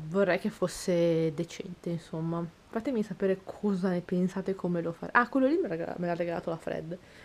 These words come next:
quel coso lì con i fantasmini e le zucchine che fa molto Halloween,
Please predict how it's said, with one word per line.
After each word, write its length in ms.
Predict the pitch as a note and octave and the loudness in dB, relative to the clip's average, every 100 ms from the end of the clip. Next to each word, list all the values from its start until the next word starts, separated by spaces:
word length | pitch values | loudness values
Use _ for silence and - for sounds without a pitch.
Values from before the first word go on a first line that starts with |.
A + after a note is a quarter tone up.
| - - | -20 -20
quel 560 | - G3 F#3+ F#3 F3+ F3+ | -8 -6 -4 -4 -6 -6
coso 260 | - F#3+ F#3 | -4 -4 -2
lì 140 | F#3 | -4
con 160 | F#3+ F#3 | -4 -4
i 60 | F3+ | -2
fantasmini 840 | F3+ F3 F#3 F3+ F3 F3+ F3 E3+ | -2 -2 -2 -2 -2 0 -2 -2
e 460 | E3 F3 F3 E3+ E3+ E3+ | -4 -4 -6 -6 -8 -8
le 120 | E3+ | -8
zucchine 520 | E3 F#3+ - F#3 F3+ F3 | -10 -14 -12 -8 -8 -8
che 100 | F#3 | -10
fa 140 | - | -8
molto 340 | F3+ F#3 G3 | -6 -6 -8
Halloween, 500 | F3+ E3 F3+ F#3 F3+ | -8 -6 -6 -6 -8